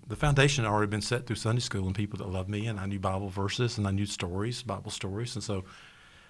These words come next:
yeah, came to a point that realized that, uh, I was a eleven-year-old kid that was a sinner. I did bad things, not,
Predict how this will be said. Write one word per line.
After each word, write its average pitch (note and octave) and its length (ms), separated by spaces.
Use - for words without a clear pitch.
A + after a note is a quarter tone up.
yeah, C#3 240
came A#2+ 180
to A#2+ 60
a G#2 40
point A#2+ 260
that C3+ 100
realized A#2 400
that, G#2 160
uh, G#2 420
I G#2 160
was G#2+ 240
a F#2+ 100
eleven-year-old A2+ 580
kid C3 420
that G2 280
was A2+ 180
a A2+ 60
sinner. B2 360
I A2 140
did G2+ 280
bad A2 260
things, A2+ 400
not, G#2 200